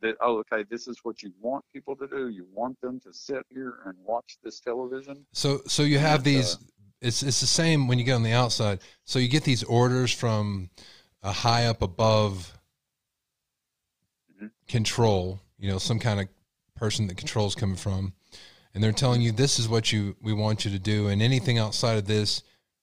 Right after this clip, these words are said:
Speaker 2: you know, that's bad." Of course, there's, there's harsher punishment for in, in prison, but it's the same thing the, the way we have out here. They have these people that are supposedly in charge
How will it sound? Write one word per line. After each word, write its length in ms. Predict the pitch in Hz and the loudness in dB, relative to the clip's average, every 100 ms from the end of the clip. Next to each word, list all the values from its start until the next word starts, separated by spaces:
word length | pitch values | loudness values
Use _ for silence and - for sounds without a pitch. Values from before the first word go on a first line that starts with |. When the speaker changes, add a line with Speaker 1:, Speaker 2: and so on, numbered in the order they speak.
| _ _ _ | _ _ _
Speaker 2:
you 100 | 117 | -2
know, 100 | 110 | 2
that's 220 | 107 107 | 2 0
bad." 340 | - 107 104 107 | 0 2 2 2
Of 180 | 107 101 | -2 -2
course, 320 | 131 123 - | -2 0 0
there's, 300 | 107 98 - | -2 -4 -6
there's 220 | 104 98 | -6 -2
harsher 520 | - 110 101 104 95 - _ _ _ | 2 2 2 0 -2 -6 _ _ _
punishment 520 | 120 104 98 107 98 | 0 0 0 -2 -2
for 320 | - 98 92 - _ _ _ _ _ | -4 -4 -4 -8 _ _ _ _ _
in, 160 | - 101 | -4 -2
in 220 | 98 101 | 0 0
prison, 520 | 92 123 120 107 98 - | 2 2 4 2 0 -4
but 140 | 104 | -4
it's 120 | 104 - | -4 -2
the 60 | |
same 260 | 110 151 147 | 0 2 2
thing 200 | 147 131 | 2 2
the, 160 | 110 107 | 0 -2
the 100 | 104 | -4
way 140 | 107 123 | 0 2
we 120 | 117 | 4
have 200 | 127 117 | 4 4
out 120 | 107 | 2
here. 160 | 117 117 | 2 2
They 100 | 113 | 2
have 140 | 117 | 0
these 140 | 113 | -2
people 280 | - 127 113 | -2 -4 -2
that 100 | 107 | -2
are 60 | 101 | -2
supposedly 720 | - - - 135 127 131 127 | -4 -4 0 2 2 0 0
in 300 | 123 123 120 | 0 0 0
charge 720 | 110 135 127 104 95 95 - | 2 4 6 6 2 -2 -6